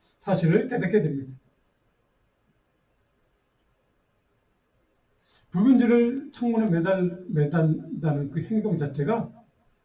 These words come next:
당신의 가문과 우리 이스라엘 백성들은 전체는 바로 이렇게 공동 운명체로 약속으로 이렇게 굳게 생명을 걸고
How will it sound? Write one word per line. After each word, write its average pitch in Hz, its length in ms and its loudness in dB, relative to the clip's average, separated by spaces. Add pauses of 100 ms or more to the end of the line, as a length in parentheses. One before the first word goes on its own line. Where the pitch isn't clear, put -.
(600)
당신의 160 420 2
가문과 147 640 -2
우리 165 200 0
이스라엘 160 300 0
백성들은 143 800 -2
전체는 151 540 0 (280)
바로 151 140 -4
이렇게 151 480 0
공동 175 380 2
운명체로 160 680 4 (220)
약속으로 160 760 -2 (300)
이렇게 151 260 0 (420)
굳게 - 640 0 (180)
생명을 226 920 4
걸고 175 540 2